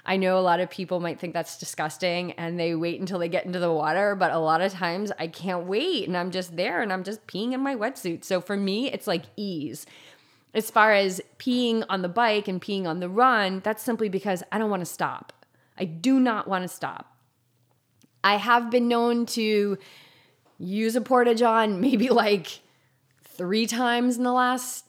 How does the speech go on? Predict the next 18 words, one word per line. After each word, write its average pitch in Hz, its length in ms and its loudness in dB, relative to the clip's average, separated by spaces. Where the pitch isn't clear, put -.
ten 220 280 -4
or 247 120 0
twelve 247 320 2
years, 240 360 0
like, 190 140 -4
during 185 240 -2
a - 20 -4
half 175 240 -4
marathon 226 720 -2
or 226 60 -2
something 233 300 -6
like 226 180 -6
that. 233 480 0
But 190 240 -2
for 202 120 -10
the 196 60 -6
most 202 300 -8
part, 202 320 -2